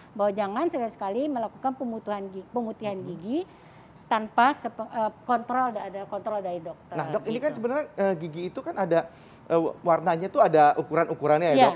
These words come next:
Speaker 1: ada, ada
Speaker 2: Eh,
Speaker 1: size-nya.
Speaker 2: satu,
Speaker 1: Hmm.
Speaker 2: dua, tiga,
Speaker 1: Hmm.
Speaker 2: empat, lima, sampai berapa tuh, Dok? Sampai
Speaker 1: Banyak
Speaker 2: put-,
Speaker 1: banget,
Speaker 2: banyak ya,
Speaker 1: banyak
Speaker 2: Dok, ya?
Speaker 1: banget, banyak
Speaker 2: Itu
Speaker 1: banget.
Speaker 2: normalnya berapa, Dok, biasanya? Katanya tadi aku dengar itu putih,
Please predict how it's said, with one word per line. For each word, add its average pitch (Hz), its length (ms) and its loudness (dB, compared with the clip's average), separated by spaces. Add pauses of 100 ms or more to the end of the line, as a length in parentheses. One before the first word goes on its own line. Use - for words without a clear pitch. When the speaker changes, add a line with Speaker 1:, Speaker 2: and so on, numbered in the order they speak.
(120)
Speaker 1:
ada, 202 220 -4 (120)
ada 208 220 -4
Speaker 2:
Eh, 143 180 4
Speaker 1:
size-nya. - 300 -2
Speaker 2:
satu, 196 420 0
Speaker 1:
Hmm. 202 140 2
Speaker 2:
dua, 175 260 4
tiga, 180 320 0
Speaker 1:
Hmm. 196 160 0
Speaker 2:
empat, 185 240 4
lima, 170 220 -2
sampai 175 240 -2
berapa 202 240 2
tuh, 160 160 0
Dok? 151 160 2
Sampai 269 320 2
Speaker 1:
Banyak 277 100 0
Speaker 2:
put-, 240 140 -2
Speaker 1:
banget, 233 200 4
Speaker 2:
banyak 226 140 6
ya, 214 140 2
Speaker 1:
banyak 180 100 6
Speaker 2:
Dok, 170 160 4
ya? - 140 6
Speaker 1:
banget, 202 220 -4 (120)
banyak 196 300 -2
Speaker 2:
Itu 311 160 0
Speaker 1:
banget. 247 180 -4
Speaker 2:
normalnya 240 520 2 (120)
berapa, 233 400 4
Dok, 156 160 0
biasanya? 147 460 0
Katanya 185 340 -4
tadi 240 180 -2
aku 214 180 2
dengar 196 260 2
itu 208 260 -4
putih, - 460 -6